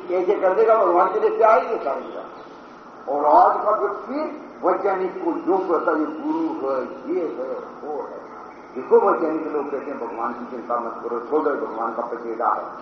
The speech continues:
हमारी चिंता सुनो।" ये वैज्ञानिकों की बात मानता है। आप ऋषि महर्षियों की बात क्यों नहीं मानते? क्या वो वैज्ञानिक नहीं थे?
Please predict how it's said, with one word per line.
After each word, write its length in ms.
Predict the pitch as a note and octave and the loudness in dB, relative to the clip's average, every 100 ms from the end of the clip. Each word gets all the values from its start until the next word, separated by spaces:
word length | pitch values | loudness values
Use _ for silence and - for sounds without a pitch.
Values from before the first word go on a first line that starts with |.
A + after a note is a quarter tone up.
| - - | -14 -10
हमारी 220 | G2 G#2 | -8 -8
चिंता 300 | A#2+ A#2+ - | -8 -10 -10
सुनो।" 460 | - - - - - - - | -14 -14 -14 -16 -18 -18 -8
ये 100 | C#3 | -4
वैज्ञानिकों 460 | C#3 D3 E3 E3 D3 | -2 0 2 2 2
की 80 | |
बात 220 | A#2+ A2+ G2+ | 2 0 0
मानता 340 | G#2 - E2 | -8 -10 -12
है। 140 | - - - - - - - - - - - - - - - - | -14 -16 -16 -16 -18 -18 -18 -18 -18 -16 -16 -16 -16 -18 -18 4
आप 560 | D3 G#3+ A#3 B3+ B3+ F3+ | 6 8 6 4 0 -6
ऋषि 280 | - A#3 A3 | -8 -8 -4
महर्षियों 320 | G3 F3 E3+ | -2 -4 -4
की 80 | F#3+ | -2
बात 220 | G3 F#3 | -2 -2
क्यों 120 | F#3+ F3+ | -4 -4
नहीं 100 | D#3+ | -4
मानते? 580 | C3+ A#2 - - - - - - - - - - - - | -6 -8 -14 -16 -18 -20 -20 -20 -20 -18 -16 -16 -18 -2
क्या 120 | F3+ | 2
वो 100 | G3+ | 4
वैज्ञानिक 460 | G3 F3+ F#3 G#3 F3 | 4 2 2 0 0
नहीं 180 | F3+ | -2
थे? 140 | G3 | -2